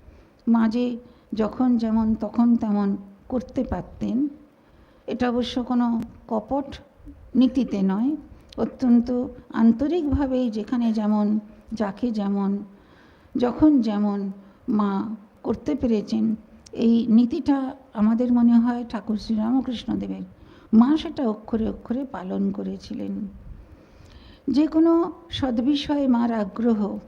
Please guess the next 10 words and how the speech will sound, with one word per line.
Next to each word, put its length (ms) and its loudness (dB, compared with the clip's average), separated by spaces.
এবং 300 8
মার 300 2
মধ্যে 400 2
এরা 160 -4
সবাই 340 -4
লক্ষ্য 320 -2
করেছিলেন 640 -2
একটি 420 -2
বালিকার 640 0
আনন্দময়তা, 1000 4